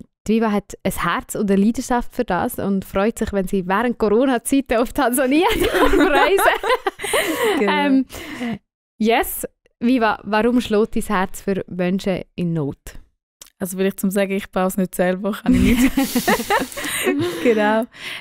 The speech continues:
Speaker 2: Äh, ja, wieso schlägt mein Herz für Menschen in Not? Ich weiss es gar nicht. Es ist, äh, <laughs> es schlägt einfach für die Menschen. Es macht einfach etwas mit mir, wenn ich, wenn ich sehe, dass, dass Menschen kein Wasser haben oder wenn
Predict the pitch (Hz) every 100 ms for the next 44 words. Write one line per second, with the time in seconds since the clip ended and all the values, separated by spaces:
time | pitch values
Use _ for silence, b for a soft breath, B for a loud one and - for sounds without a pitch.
0 | - 196 214 214 233 240 233 233 220 202
1 | 208 285 - 247 - 202 214 233 - -
2 | - _ _ - 214 208 208 214 190 240
3 | - - 196 233 - - 254 262 262 202
4 | 202 247 - 233 247 262 214 208 214 247
5 | 233 214 B _ _ _ _ - 233 202
6 | 226 262 277 - - _ _ 269 254 262
7 | 254 202 196 190 - 214 - 240 254 247
8 | 262 226 240 220 202 202 202 - - _
9 | _ _ _ _ _ _ _ _ 202 208
10 | - - 220 214 220 - - 196 - -
11 | _ _ _ _ _ _ _ _ _ -
12 | 208 214 220 226 226 208 202 - 214 220
13 | 185 180 - - 185 185 180 180 - -
14 | -